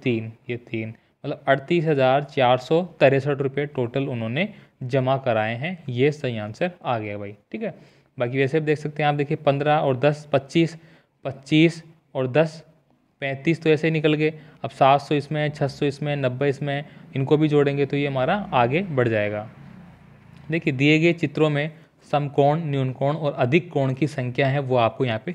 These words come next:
लिखनी है। ये भी आपका तीन नंबर का है भाई, ठीक है। तो यहाँ पे देखिए, सबसे पहले हम देखेंगे यहाँ पे न्यून कोण। कौन सा?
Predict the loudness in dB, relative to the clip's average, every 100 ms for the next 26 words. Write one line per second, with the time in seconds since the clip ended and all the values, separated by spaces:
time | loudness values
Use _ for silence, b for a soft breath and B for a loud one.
0 | -6 -6 -2 -4 -4 -8 B B B -2
1 | 0 2 0 -2 -4 -2 -2 -2 -4 -4
2 | -4 -4 -8 -12 -8 -6 -8 -14 B B
3 | B B -8 -4 -2 -2 -2 -2 -2 -2
4 | -2 -4 -10 _ -6 -2 0 4 4 4
5 | 2 0 0 -2 -2 -2 -2 0 2 2
6 | 2 -2 -6 -10 _ _ _ _ _ _
7 | _ -12 -4 -4